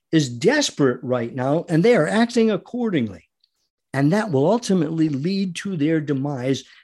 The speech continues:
and I rejoice in it. The bottom line is this. If they cannot control you, then they cannot own you. Your government wants nothing more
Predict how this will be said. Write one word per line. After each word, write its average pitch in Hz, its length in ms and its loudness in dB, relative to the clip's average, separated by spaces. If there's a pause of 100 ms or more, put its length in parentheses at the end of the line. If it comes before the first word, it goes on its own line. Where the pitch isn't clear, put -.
and 131 100 -2
I 156 100 2
rejoice 139 640 4
in 95 100 -16
it. 87 120 -20 (440)
The 139 80 -2
bottom 226 340 0
line 160 300 2
is 107 220 -6
this. - 460 -12 (300)
If 139 180 -2
they 233 180 4
cannot 202 680 -4
control 151 520 -2
you, 123 320 -4 (640)
then 127 180 -4
they 135 200 0
cannot 135 880 -4 (180)
own 135 300 8
you. 101 260 -8 (840)
Your 147 140 4
government 170 580 2
wants 165 320 -2
nothing 165 400 -6
more 127 360 -2